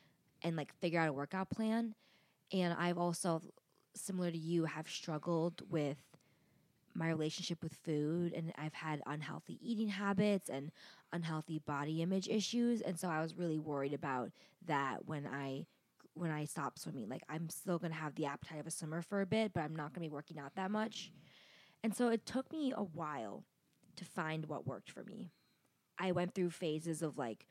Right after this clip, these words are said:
working out really intensely, doing a lot of high cardio, and then just getting burnt out of that. So then I would switch to, like, doing a lot of lifting, but then I just got, kinda got bored of that.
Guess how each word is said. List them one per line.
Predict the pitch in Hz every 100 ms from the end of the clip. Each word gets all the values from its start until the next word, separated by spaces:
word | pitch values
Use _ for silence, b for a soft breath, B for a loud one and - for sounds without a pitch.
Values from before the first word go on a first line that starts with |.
| b b b -
working | 180 175 175
out | 160 139 - b -
really | 202 196 185 185 -
intensely, | 180 - 170 165 170
doing | 170
a | 165
lot | 165
of | 160
high | - 170 156
cardio, | - 165 143 135 131 135 165 b b -
and | 170
then | 160
just | 160 -
getting | 156 147
burnt | 156 156
out | 139
of | 139 135
that. | 123 - -
So | 180
then | 160
I | 156 139
would | 143
switch | - - 170 123 - - b b b -
to, | 180 160 160 143 b b b 160
like, | 151
doing | 156 160
a |
lot | 156 165
of | 175
lifting, | 220 247 - 190 160 143 143 160 _ _ _
but | 165 160
then | 151 151
I | 147
just | 143
got, | 156 151
kinda | 165 156
got | 131
bored | - 208 202
of | 196
that. | 196 185 185 185 -